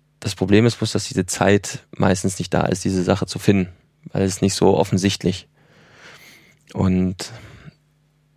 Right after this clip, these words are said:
ja, da hat man manchmal das Problem, dass das Produkt fertig werden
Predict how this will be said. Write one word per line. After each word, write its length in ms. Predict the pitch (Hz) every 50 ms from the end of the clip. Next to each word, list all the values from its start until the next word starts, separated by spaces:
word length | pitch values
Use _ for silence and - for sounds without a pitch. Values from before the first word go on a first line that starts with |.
| _ _ _ _ _ -
ja, 320 | 95 92 92 95 98 95 92 - _ _ -
da 140 | - 90 98
hat 140 | 110 - -
man 160 | 101 104 107
manchmal 240 | 107 110 107 110 101
das 100 | 101 -
Problem, 280 | - 107 98 101 104 104
dass 140 | 104 -
das 60 | - -
Produkt 260 | - - 101 110 -
fertig 400 | - - 107 104 107 104 - -
werden 440 | 104 101 101 104 - - - - -